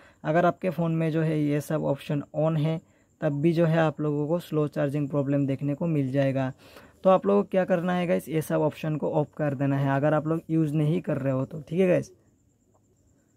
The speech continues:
तो इन सब ऑप्शन को ऑफ कर दीजिए और आपका जो स्लो चार्जिंग प्रॉब्लम है वो यहाँ पर सॉल्व हो जाएगा। उसके बाद आप लोग क्या कर सकते हैं गाइस, उसके बाद यहाँ पर से आप लोगों को बैक आ जाना है। बैक आने के बाद यहाँ पर से आप लोगों को जो है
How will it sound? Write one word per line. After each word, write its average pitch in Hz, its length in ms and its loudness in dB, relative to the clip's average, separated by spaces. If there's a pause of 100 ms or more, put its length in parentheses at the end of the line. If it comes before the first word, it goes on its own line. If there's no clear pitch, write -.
(140)
तो 185 80 2
इन 190 120 4
सब 196 180 4
ऑप्शन 180 320 2
को 175 180 2
ऑफ 160 260 2
कर 170 160 0
दीजिए 165 380 -2
और 143 240 -4
आपका 143 280 -4
जो 147 140 0
स्लो 165 280 0
चार्जिंग 160 380 0
प्रॉब्लम 143 360 2
है 143 80 2
वो 139 220 0
यहाँ 135 200 -2
पर 139 200 -6
सॉल्व 151 400 -4
हो 143 140 0
जाएगा। 135 460 -2 (400)
उसके 196 280 0
बाद 202 180 6
आप 185 120 2
लोग 190 160 0
क्या 190 160 0
कर 175 160 0
सकते 165 320 -8
हैं 165 120 -2
गाइस, 180 220 -2 (280)
उसके 151 300 -4
बाद 156 200 2
यहाँ 147 160 2
पर 147 160 -2
से 151 140 -6
आप 143 180 -2
लोगों 147 300 -2
को 143 100 -2
बैक 147 260 -2
आ 160 80 2
जाना 160 280 0
है। 160 180 -2 (440)
बैक 165 240 4
आने 196 200 4
के 196 120 2
बाद 185 200 2
यहाँ 160 140 4
पर 156 160 0
से 165 140 -4
आप 151 200 0
लोगों 151 200 0
को 156 100 0
जो 151 120 -4
है 160 240 -2